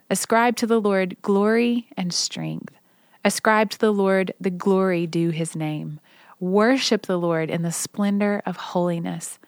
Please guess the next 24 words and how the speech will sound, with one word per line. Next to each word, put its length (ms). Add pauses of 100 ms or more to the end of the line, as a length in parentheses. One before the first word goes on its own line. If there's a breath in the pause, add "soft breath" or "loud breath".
(720 soft breath)
That 180
word 220
"ascribe" 640
means 600
to 180
acknowledge, 1000 (360 soft breath)
or 80
to 240
lay. 600 (140)
I 60
love 240
this. 300 (320 loud breath)
It 80
means 260
to 100
give 280
credit 360
where 140
credit 400
is 180
due. 480 (360 loud breath)
So 240
it's 180
this 300